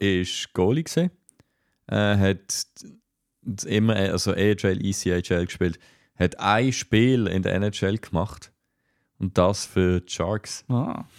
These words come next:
Speaker 1: Und hat einen Shoutout geholt.
Speaker 2: Sicher nicht.
Speaker 1: <laughs>
Speaker 2: Das finde ich immer so geil. So ein Match, Shoutout, aber gleich nur ein Match gesehen. So, du hättest nichts können besser machen, aber es war jetzt halt einfach die Fügung gewesen vom Universum, für den einen Match jetzt gelangt.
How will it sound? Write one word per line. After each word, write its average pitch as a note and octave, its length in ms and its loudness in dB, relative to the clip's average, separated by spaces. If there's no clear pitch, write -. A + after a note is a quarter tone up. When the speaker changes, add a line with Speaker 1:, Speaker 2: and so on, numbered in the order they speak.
Speaker 1:
Und A#2 220 4
hat G2 180 4
einen F2+ 260 2
Shoutout F2 480 -2
geholt. - 320 -6
Speaker 2:
Sicher - 300 0
nicht. A#2+ 300 -4
Speaker 1:
<laughs> - 800 0
Speaker 2:
Das D3 140 -2
finde B2 220 0
ich A#2 100 -4
immer - 180 0
so G#3 200 -2
geil. B2 360 -2
So - 140 -4
ein C#3+ 320 0
Match, C#3+ 500 -2
Shoutout, D3 640 -2
aber B2 180 -4
gleich B2 260 -2
nur C#3+ 200 6
ein B2 140 2
Match A#2 220 -4
gesehen. A#2+ 280 -4
So, - 200 2
du A2+ 140 -2
hättest B2+ 180 -4
nichts G3 160 -2
können D#3+ 160 -2
besser D#3 280 -2
machen, C#3 320 -2
aber A#2+ 440 -2
es - 80 -20
war - 0 -
jetzt B2+ 120 -8
halt A#2+ 120 0
einfach A#2+ 180 -4
die B2 180 -2
Fügung B2+ 340 -4
gewesen A#2 220 2
vom C3+ 120 2
Universum, B2 580 0
für A#2+ 60 -14
den A#2 120 -4
einen A#2+ 200 -4
Match A#2 240 -4
jetzt - 100 -16
gelangt. A#2+ 340 -6